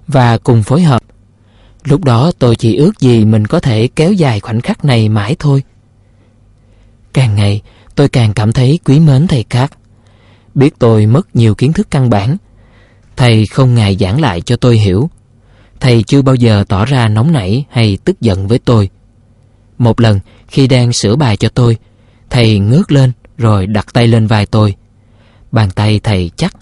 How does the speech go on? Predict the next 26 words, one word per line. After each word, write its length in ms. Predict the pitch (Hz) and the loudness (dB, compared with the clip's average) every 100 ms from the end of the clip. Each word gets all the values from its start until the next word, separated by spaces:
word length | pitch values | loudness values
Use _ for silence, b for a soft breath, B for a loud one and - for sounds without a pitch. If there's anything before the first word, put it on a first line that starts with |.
| - | -12
và 200 | 107 92 | -8 -6
nặng. 300 | 87 85 87 - _ _ b b b b | -6 -8 -10 -14 _ _ b b b b
Nó 120 | 135 | 0
khiến 240 | - 135 | 0 -2
tôi 220 | 170 120 110 | 0 0 0
có 140 | 143 | -2
cảm 220 | 127 98 | -2 -2
giác 260 | 120 180 - | -2 -2 0
như 120 | 127 | -2
thầy 340 | 117 107 95 | 0 0 0
đã 240 | 95 95 104 | -2 -4 -4
đặt 220 | 151 107 | -4 -4
vào 140 | - 101 | -4 -2
đó 260 | 101 127 - | -2 -2 -4
tất 200 | 208 - | -8 -4
cả 160 | 104 113 | -4 0
niềm 260 | 147 101 | 0 0
tin 200 | - 131 - | 0 -2 0
yêu. 200 | 127 135 _ _ b b b b b - | 0 -2 _ _ b b b b b -4
Thầy 180 | 104 | -4
bảo, 320 | 98 90 101 160 _ _ _ _ b b b b b - | -2 -4 -4 -6 _ _ _ _ b b b b b -4
"Thầy 180 | 107 | -2
rất 160 | 98 151 | -2 -4
quý 220 | - 135 190 | 0 0 2
em, 260 | 120 120 110 _ | 0 -2 -4 _
Guy. 340 | 113 110 107 | -6 -2 0